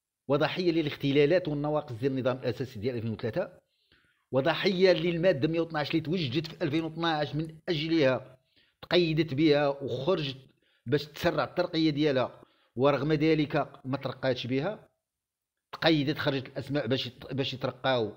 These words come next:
أكثر من ثلاث سنوات ويطبقوا فيهم الكوطا ويتقاعدوا بالتاسع.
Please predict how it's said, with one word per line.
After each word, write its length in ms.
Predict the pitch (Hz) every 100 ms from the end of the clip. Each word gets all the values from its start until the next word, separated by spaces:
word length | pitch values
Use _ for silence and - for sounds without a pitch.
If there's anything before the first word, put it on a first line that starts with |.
| 127
أكثر 280 | 113 -
من 100 | 131
ثلاث 320 | 127 131 120 -
سنوات 360 | 123 120 110
ويطبقوا 400 | 110 - 131 147
فيهم 140 | 131 123
الكوطا 340 | 131 123 117
ويتقاعدوا 400 | 113 - 120 104
بالتاسع. 420 | 113 - 151 226